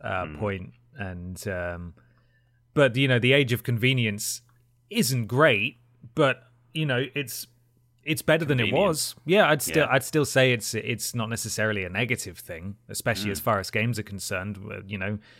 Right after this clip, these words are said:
Speaker 1: just because it's been a, an age of, I'd say also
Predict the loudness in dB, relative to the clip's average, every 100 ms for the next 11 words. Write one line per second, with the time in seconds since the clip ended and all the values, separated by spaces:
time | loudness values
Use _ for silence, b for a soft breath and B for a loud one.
0 | b b b b -2 -2 0 0 2 0
1 | -2 -2 -2 -2 -6 -8 -4 0 0 0
2 | -4 -8 -12 -18 _ -16 -12 -12 -10 -8
3 | -6 -8 -8